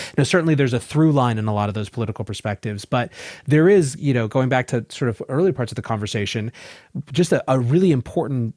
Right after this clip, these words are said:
problem to solve for the sake of kind of internet value transfer that, that it was solving. It happened to come in a package of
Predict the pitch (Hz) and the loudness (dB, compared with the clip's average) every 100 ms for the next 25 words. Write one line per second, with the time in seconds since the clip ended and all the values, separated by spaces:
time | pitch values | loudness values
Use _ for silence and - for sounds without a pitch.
0 | - - 147 143 120 113 - - 147 120 | -4 2 4 4 0 -2 -2 2 4 4
1 | 104 - 135 117 - 123 113 117 - 123 | 0 -2 -2 0 0 0 0 -4 -2 -4
2 | 113 98 - - 139 127 110 127 139 120 | -2 -4 -8 -2 2 2 0 2 2 2
3 | 104 101 90 - 107 87 98 117 135 123 | -2 -6 -8 -8 -8 -6 -4 -6 -2 -4
4 | 107 110 - 156 120 87 - - - - | -4 -4 2 2 2 -2 -12 -18 -18 -10
5 | - 143 185 175 127 120 - - 190 147 | -2 2 2 2 0 -2 -4 2 4 4
6 | 147 131 110 - - 180 - 113 107 110 | 0 0 0 -2 2 2 2 0 0 -2
7 | - - 120 120 113 110 101 | -8 -4 0 2 2 0 -4